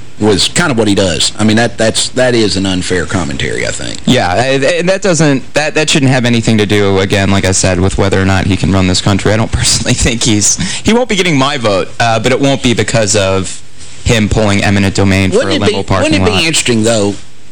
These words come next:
Speaker 1: and, and let's gesticulate for a moment, wouldn't it be interesting, wouldn't it be interesting, uh, that was a dog, wouldn't it be interesting if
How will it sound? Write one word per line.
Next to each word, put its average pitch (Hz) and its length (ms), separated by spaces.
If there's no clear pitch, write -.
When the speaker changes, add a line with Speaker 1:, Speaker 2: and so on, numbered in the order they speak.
Speaker 1:
and, 135 400
and 139 200
let's 185 440
gesticulate 131 800
for 117 180
a 110 60
moment, 107 460
wouldn't 208 240
it 156 100
be 147 60
interesting, 90 560
wouldn't 202 200
it 190 100
be 151 160
interesting, 95 560
uh, 95 200
that 110 160
was 92 100
a 98 60
dog, 85 360
wouldn't 208 220
it 247 120
be 190 200
interesting 101 520
if 143 500